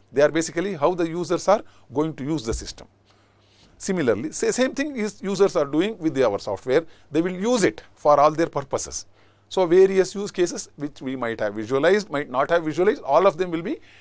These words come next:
tested, and in the process our software gets tested thoroughly. Essential when comprehensive system and release testing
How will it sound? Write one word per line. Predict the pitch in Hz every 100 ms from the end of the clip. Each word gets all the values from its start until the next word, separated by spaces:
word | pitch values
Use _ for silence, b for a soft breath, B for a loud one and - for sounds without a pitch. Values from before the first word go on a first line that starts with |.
| b b
tested, | 131 - 120 131 b b b
and | 147
in | 175
the | 170
process | - 147 135 196
our | 143 117
software | - 143 - 139
gets | 113 226 - b b b
tested | 123 - 165 -
thoroughly. | - 80 92 - _ _ _ _ _ _ _ _ _ b b b b b
Essential | 131 254 262 214 202 196 - b b b
when | 123 143 135
comprehensive | - 131 196 240 208 196 208
system | 185 - 175
and | 151 143
release | 165 -
testing | 123 - 135